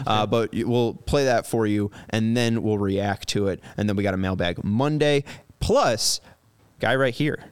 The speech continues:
Speaker 1: not that guy, not seven, but twenty-four. Twenty-four has signed a new deal. So Yasmani Grandal will be joining a new team.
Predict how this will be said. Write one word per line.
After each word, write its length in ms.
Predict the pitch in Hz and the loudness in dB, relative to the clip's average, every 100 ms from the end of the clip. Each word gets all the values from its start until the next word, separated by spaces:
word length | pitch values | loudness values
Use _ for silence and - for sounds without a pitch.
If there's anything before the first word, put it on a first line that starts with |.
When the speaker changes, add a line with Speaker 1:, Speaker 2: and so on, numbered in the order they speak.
| _ | _
Speaker 1:
not 220 | - - | -2 0
that 200 | - 453 - | 0 -2 0
guy, 260 | 98 107 - | -2 -2 -2
not 240 | - - | -2 -2
seven, 400 | - 359 277 98 - | 0 0 0 -2 -4
but 120 | - - | -8 -4
twenty-four. 720 | 151 147 233 240 220 101 - - _ - | -2 0 0 0 2 0 -6 -20 _ -4
Twenty-four 540 | 151 175 - 196 151 | -2 0 0 0 0
has 140 | - - | 0 0
signed 300 | 127 120 107 | 0 0 0
a 80 | |
new 220 | 107 110 107 | 2 0 0
deal. 260 | 107 - | -2 -2
So 240 | - 107 98 | -2 -2 0
Yasmani 440 | 98 101 110 117 | 0 0 0 0
Grandal 340 | 113 107 113 | 0 0 0
will 60 | 98 | 0
be 100 | 101 | -2
joining 280 | 107 101 95 | -2 -4 -2
a 40 | 104 | -2
new 160 | 101 | -2
team. 300 | - 101 98 | -2 -4 -4